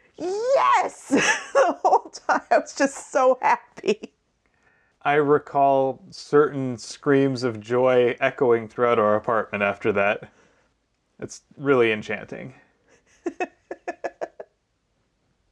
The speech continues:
Speaker 1: So what about you?
Speaker 2: My game experience is on the analog side. This was a D and D game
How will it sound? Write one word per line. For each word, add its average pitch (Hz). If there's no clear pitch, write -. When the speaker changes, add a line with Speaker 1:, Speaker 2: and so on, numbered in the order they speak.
Speaker 1:
So 330
what 285
about 262
you? -
Speaker 2:
My 175
game 156
experience 123
is 123
on 165
the 180
analog 113
side. -
This 151
was 139
a 123
D 131
and 139
D 120
game 104